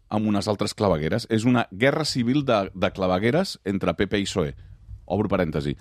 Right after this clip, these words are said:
Tot pagat amb fons públics. Tanco parèntesi.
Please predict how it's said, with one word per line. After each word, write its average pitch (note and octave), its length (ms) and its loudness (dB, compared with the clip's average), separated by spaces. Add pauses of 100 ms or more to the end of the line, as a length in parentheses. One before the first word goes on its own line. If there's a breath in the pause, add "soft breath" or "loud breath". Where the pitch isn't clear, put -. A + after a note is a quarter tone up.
(180 soft breath)
Tot G#2+ 180 -4
pagat G#2+ 400 -2
amb F#2 160 -4
fons F#2+ 200 -2
públics. C#2+ 440 -6 (200 loud breath)
Tanco G2+ 260 -4
parèntesi. D2+ 520 -2